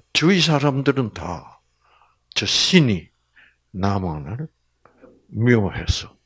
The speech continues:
죄가 많기 때문에 문둥병을 줬다라고 다 그런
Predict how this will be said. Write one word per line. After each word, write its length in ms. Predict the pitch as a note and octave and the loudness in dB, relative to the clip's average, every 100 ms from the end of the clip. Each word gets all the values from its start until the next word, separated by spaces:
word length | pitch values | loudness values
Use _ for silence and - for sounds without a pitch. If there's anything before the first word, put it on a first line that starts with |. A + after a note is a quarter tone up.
| _ _ - | _ _ -4
죄가 340 | - F2+ - | -4 -4 -6
많기 340 | D#2+ C#2+ - | -8 -12 -14
때문에 540 | - - - _ - - _ _ _ _ _ _ _ _ _ - | -14 -14 -16 _ -20 -20 _ _ _ _ _ _ _ _ _ -6
문둥병을 600 | G#2 F#2 F#2 F2 E2+ C#2+ | -4 -4 -6 -6 -8 -4
줬다라고 1200 | - - - - _ _ _ _ _ - D#3+ F#3+ - | -4 -4 -8 -14 _ _ _ _ _ 0 0 0 -2
다 100 | - D3 - - | -4 -4 -6 -8
그런 400 | - E3 A3+ A#3+ | -2 2 2 0